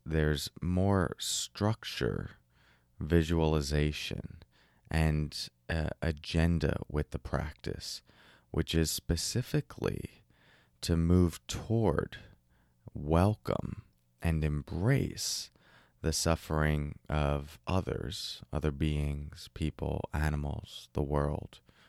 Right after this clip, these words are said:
or even yourself. And then once you take that in, you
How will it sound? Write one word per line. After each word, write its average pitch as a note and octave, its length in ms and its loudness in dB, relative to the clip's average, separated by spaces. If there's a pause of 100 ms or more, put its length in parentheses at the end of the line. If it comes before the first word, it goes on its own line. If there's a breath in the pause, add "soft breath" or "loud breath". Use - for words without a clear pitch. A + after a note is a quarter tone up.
(140 soft breath)
or A2 120 2
even F#2+ 240 2
yourself. - 840 -4 (380 soft breath)
And E2 160 0
then D#2+ 240 2
once A2+ 340 0
you F#2 100 0
take - 360 -6
that D#2 220 0 (140)
in, F2 520 -2 (520 soft breath)
you D#2+ 260 0